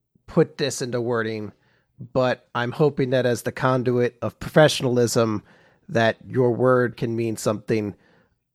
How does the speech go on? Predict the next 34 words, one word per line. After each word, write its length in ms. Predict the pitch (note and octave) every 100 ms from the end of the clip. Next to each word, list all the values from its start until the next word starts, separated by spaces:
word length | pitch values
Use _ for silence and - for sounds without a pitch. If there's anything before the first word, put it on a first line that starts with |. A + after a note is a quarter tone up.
| _ _ _ _
I 280 | B2+ C3 C3+
can 240 | B2+ C#3+ C3
agree 260 | G#2+ B2+
to 100 | C3+
that 360 | C#3 F3 F3 - _ _ _ _ _ _ _ -
on 180 | B2 B2
the 120 | B2
assumption 420 | - C3 A#2+ A#2+
that 180 | A#2+ -
this 160 | A#2+
is 140 | B2 B2
not 280 | B2+ - -
something 560 | C3+ A#2 C3 B2 A#2+ - -
that 160 | A2+
the 80 | A#2
Caravella 640 | - B2 A#2 B2 A#2 A#2
Corporation 640 | - A#2+ A2+ A2+ A2+ - A#2
will 140 | A2+
ever 420 | F#2 A2+ A2+ A2 - _
leverage 840 | A#2 B2 A#2+ - A#2 G2+ - - -
for 300 | - C#3 A#2
political 480 | - B2+ A#2 A#2 A2
power 400 | A#2+ A2 A2 G#2
by 340 | G#2+ G#2 G#2 - _
withholding 640 | A#2 A2 - C3+ B2 A#2 G2+
that 260 | G#2 -
food 400 | - A2 G#2 G2 - - - _ _ _ -
if 380 | A2+ - - -
certain 320 | - - A#2+ A2+
conditions 580 | C3+ G#2 A#2 A#2 G#2
don't 200 | - A2
meet 220 | A2 G#2+ -
their 180 | F#2
interest. 580 | F#2+ F2 - - - -